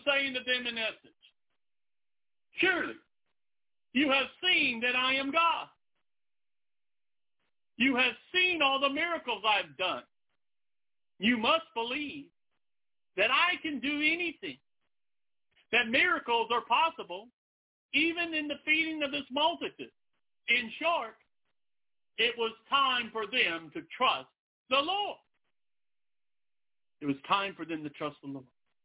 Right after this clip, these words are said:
This task he gave them was impossible for them in their own strength. They needed the Lord. They need his, his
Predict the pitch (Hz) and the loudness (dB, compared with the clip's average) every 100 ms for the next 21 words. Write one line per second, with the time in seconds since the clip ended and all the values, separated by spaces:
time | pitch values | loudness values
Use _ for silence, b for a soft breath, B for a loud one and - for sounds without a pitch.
0 | _ _ _ _ _ _ _ _ _ _ | _ _ _ _ _ _ _ _ _ _
1 | 175 165 - - 220 233 226 - 226 175 | -2 -2 -4 0 2 2 -2 -10 -12 -4
2 | 208 196 190 196 196 180 _ _ - 151 | -2 -2 -2 -4 -6 -10 _ _ -10 -6
3 | 180 160 - 196 202 - 170 180 165 165 | -4 -6 0 2 2 -6 -10 -8 -8 -10
4 | 147 165 170 165 165 _ _ _ _ 165 | -6 -4 -4 -6 -14 _ _ _ _ 0
5 | 160 147 143 147 147 - 147 123 - _ | 2 2 0 0 -4 -6 -6 -6 -8 _
6 | _ _ _ _ _ _ _ _ _ _ | _ _ _ _ _ _ _ _ _ _
7 | _ _ _ _ _ _ _ _ _ _ | _ _ _ _ _ _ _ _ _ _
8 | _ _ _ _ - 139 160 175 175 170 | _ _ _ _ 2 2 2 0 0 -4
9 | 165 151 139 120 - _ _ _ _ _ | -4 -2 -4 -8 -14 _ _ _ _ _
10 | _ _ _ _ 147 165 180 202 165 196 | _ _ _ _ 0 0 0 -2 -2 -2
11 | 185 147 _ _ _ _ _ 208 208 | -2 -6 _ _ _ _ _ 0 0